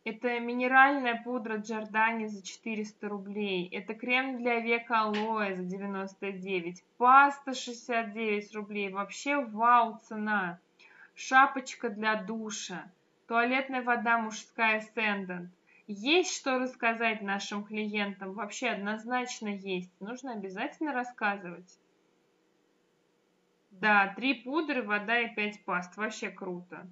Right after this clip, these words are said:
Отличный заказ, Татьяна.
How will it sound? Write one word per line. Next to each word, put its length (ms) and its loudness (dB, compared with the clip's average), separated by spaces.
Отличный 640 -4
заказ, 440 -6
Татьяна. 600 -6